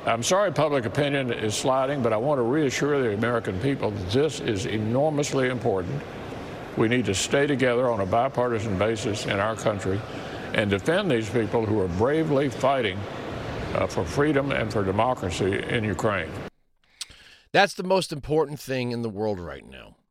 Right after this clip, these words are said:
Speaker 2: Not anything happening in the United States. The most important thing happening in the world right now is Ukraine. That doesn't mean I want them to lose. It doesn't mean that I, I'm with Putin. It means that the Senate ma-,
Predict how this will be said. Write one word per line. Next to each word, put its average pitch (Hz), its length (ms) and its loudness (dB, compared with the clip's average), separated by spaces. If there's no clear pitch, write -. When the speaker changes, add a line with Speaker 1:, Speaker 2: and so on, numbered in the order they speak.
Speaker 2:
Not 160 240 2
anything 160 440 -2
happening 117 520 -2
in 113 100 -2
the 107 80 -2
United 101 380 -4
States. - 580 -10
The 104 80 -6
most 143 340 0
important 147 480 -2
thing 127 260 -2
happening 113 420 -4
in 107 60 -4
the 101 80 -4
world 104 300 0
right 98 260 -4
now 90 360 -6
is 90 280 -10
Ukraine. 104 640 -6
That 143 200 4
doesn't 151 300 0
mean 147 140 0
I 131 80 2
want 120 280 0
them 98 140 -10
to 104 140 -8
lose. 156 460 -2
It 113 80 -8
doesn't 131 320 0
mean 123 220 -2
that 120 120 2
I, 110 340 2
I'm 104 260 2
with 107 260 -8
Putin. 139 420 -4
It 139 140 -10
means 170 480 0
that 117 140 -2
the 110 100 -10
Senate 175 340 -2
ma-, 170 100 0